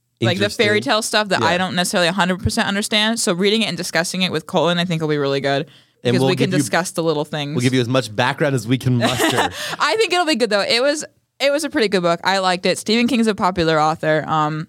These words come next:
Speaker 1: I like a lot of his books, actually, and this is probably not my favorite book of his, but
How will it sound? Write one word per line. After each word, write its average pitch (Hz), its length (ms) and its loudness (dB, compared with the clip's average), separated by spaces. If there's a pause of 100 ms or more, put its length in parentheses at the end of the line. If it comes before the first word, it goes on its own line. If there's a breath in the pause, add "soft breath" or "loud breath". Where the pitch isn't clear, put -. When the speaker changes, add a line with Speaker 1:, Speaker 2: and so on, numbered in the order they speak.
(140)
Speaker 1:
I 202 140 2
like 226 120 0
a 208 60 0
lot 165 200 2
of 165 60 -4
his 160 140 0
books, 156 260 -2
actually, 156 420 0
and 156 120 -2
this 165 140 -4
is 180 100 -2
probably 165 540 0 (320 loud breath)
not 254 200 0
my 302 140 2
favorite 262 460 0
book 285 160 0
of 294 80 -6
his, 294 400 0 (100)
but 185 460 0